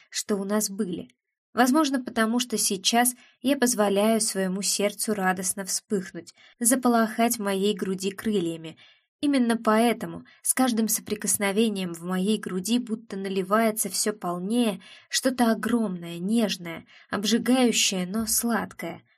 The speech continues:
как зефир. Именно поэтому я так болезненно воспринимаю разлуку с этими губами. Вот именно сейчас я понимаю, что без них не особенно хочу жить. «Как же я тебя люблю, Дэйв!»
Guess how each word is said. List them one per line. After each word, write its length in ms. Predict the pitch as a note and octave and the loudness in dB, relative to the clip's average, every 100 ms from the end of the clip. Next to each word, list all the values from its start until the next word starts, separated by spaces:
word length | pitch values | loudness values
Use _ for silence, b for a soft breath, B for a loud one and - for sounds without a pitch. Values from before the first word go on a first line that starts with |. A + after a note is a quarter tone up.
| _ | _
как 160 | C4 A#3 | 0 4
зефир. 500 | A#3 B3 - D3+ - _ _ _ - | 4 2 -4 -12 -14 _ _ _ -2
Именно 440 | C#4+ C#4+ A#3+ - | 0 2 2 2
поэтому 480 | A3+ G#3 A#3+ A#3+ F#3+ | 2 4 2 0 -2
я 180 | F#3 F#3+ | -2 0
так 240 | B3 B3 | 0 0
болезненно 640 | - G3 G#3 A3 G3+ F#3 | 0 2 2 2 -2 -4
воспринимаю 760 | F3+ F3 - F3 F3+ G3+ A#3 G#3+ | -2 -4 -6 -8 -4 -2 0 0
разлуку 680 | G3+ G3+ G3 F#3+ A3 A3+ | 0 -2 -2 -4 -4 -2
с 140 | A3 - | -2 0
этими 380 | G3 - F#3+ G3 | -2 -4 -8 -10
губами. 680 | F#3+ G#3 F#3 F#3 - - b b b b b | -10 -10 -8 -8 -8 -16 b b b b b
Вот 160 | A3+ C#4+ | 0 2
именно 300 | C#4+ B3+ B3+ | 4 4 4
сейчас 600 | - A3+ - B3 A#3 - b b | 2 2 2 4 2 -2 b b
я 160 | G3 A#3+ | 0 2
понимаю, 640 | A#3+ G3 F#3 G#3+ A#3 F#3+ B B | 2 0 0 0 0 -2 B B
что 200 | - B3+ | -2 0
без 200 | A#3+ A3 | 2 2
них 260 | B3+ B3 | 0 0
не 160 | A#3 A#3 | 0 0
особенно 580 | A3+ - A#3+ A3+ G#3+ G#3+ | 2 2 0 0 -2 -2
хочу 420 | - G#3+ - A3+ | -2 -4 -2 -2
жить. 400 | G#3+ G3+ - - _ _ _ - - _ _ - | 0 -2 -4 -14 _ _ _ -20 -20 _ _ -10
«Как 160 | B3 | -8
же 120 | - | -6
я 140 | G#3 G#3+ | -4 -4
тебя 320 | - - G#3+ | -4 -4 -4
люблю, 440 | A3 A3 G#3 F#3+ | -2 -4 -6 -6
Дэйв!» 520 | - A3 G#3 D#3+ - | -6 -6 -6 -8 -18